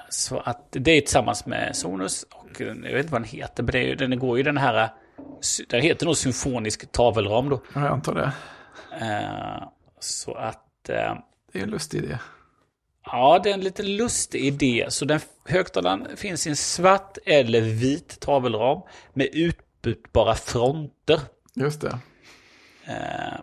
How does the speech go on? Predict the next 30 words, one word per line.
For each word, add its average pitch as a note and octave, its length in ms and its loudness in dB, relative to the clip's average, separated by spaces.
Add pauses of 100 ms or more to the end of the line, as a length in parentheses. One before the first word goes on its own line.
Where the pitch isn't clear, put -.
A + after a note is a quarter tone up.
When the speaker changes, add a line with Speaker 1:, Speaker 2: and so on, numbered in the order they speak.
(240)
Speaker 1:
så - 260 -6
att, - 380 -10
eh, B2+ 300 -8 (300)
man B2 200 -6
kan - 180 -10
ha B2 120 -10
lite - 220 -10 (180)
olika - 300 -8
där. B2+ 200 -2
Och - 200 -8 (180)
är C#3 140 4
det C#3 140 6
en C3 300 -2
gissning C#3+ 640 2
då D3 200 4
att - 340 2
det C3+ 120 -2
kommer B2 200 2
bli B2 140 6
en G#2+ 80 2
tredjepartsmarknad A2+ 1160 2
för C#3 60 -6
det A#2+ 60 6
här? - 100 -2 (300)
Speaker 2:
Det A2+ 120 -8
borde A2+ 240 0
det - 40 0
ju B2 60 0
bli. B2 200 0 (680)
Speaker 1:
Ja. - 400 2